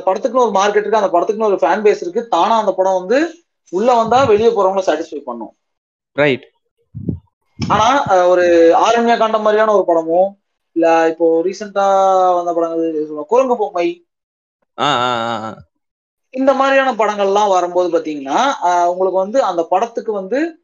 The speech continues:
Speaker 1: ஸ்டார்டிங்ல இருந்து எவ்வளவு முடியுமோ அந்த, அந்த ஒரு விஷயத்த வந்து மக்கள் மனசுல பதிய வச்சுட்டே வந்தா மட்டும்தான் அந்த
Speaker 2: ம்.
Speaker 1: படம் வந்து திரும்ப ஆடியன்ஸ் உள்ள வரும்போது இது எந்த மாதிரியான படம், இதை நம்ம எப்படி நம்பி போலாம்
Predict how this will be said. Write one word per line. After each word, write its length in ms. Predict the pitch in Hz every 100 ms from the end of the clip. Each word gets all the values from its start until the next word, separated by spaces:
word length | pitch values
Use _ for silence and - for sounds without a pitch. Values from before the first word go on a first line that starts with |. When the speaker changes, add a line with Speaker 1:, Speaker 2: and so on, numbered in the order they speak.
| _ _ -
Speaker 1:
ஸ்டார்டிங்ல 560 | - 180 226 - 226
இருந்து 420 | 214 208 208 269
எவ்வளவு 320 | 185 170 208 202
முடியுமோ 480 | 185 190 202 175
அந்த, 340 | 147 147 147 147
அந்த 200 | 143 151
ஒரு 120 | 151
விஷயத்த 200 | 151 202
வந்து 220 | 180 180
மக்கள் 280 | 165 - 190
மனசுல 260 | 175 160 151
பதிய 340 | 139 160 170
வச்சுட்டே 280 | 165 - 180
வந்தா 320 | 147 147 147
மட்டும்தான் 680 | 135 123 113 120 190 269 - _ _ _ _ _ _
அந்த 220 | 208 226
Speaker 2:
ம். 40 | -
Speaker 1:
படம் 200 | 247 254
வந்து 240 | 233 277
திரும்ப 500 | 240 233 226 202 165
ஆடியன்ஸ் 340 | 220 233 220
உள்ள 180 | 190 208
வரும்போது 440 | 202 180 175 208 240
இது 100 | 180
எந்த 260 | 170 190
மாதிரியான 300 | 190 170 156 139
படம், 180 | 160
இதை 120 | 151 147
நம்ம 180 | 147
எப்படி 260 | 151 160 240
நம்பி 200 | 190 185
போலாம் 540 | 180 156 160 160 143